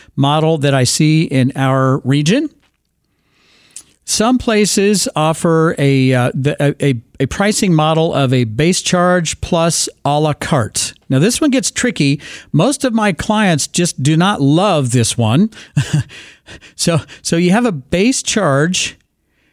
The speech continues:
and then you get separate charges for every single little bitty thing.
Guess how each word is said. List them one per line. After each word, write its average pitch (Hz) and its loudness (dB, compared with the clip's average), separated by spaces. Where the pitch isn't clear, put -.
and 143 2
then 208 2
you 160 2
get 165 0
separate 208 -2
charges 156 0
for - -4
every 196 0
single 160 0
little 147 0
bitty 123 2
thing. - -4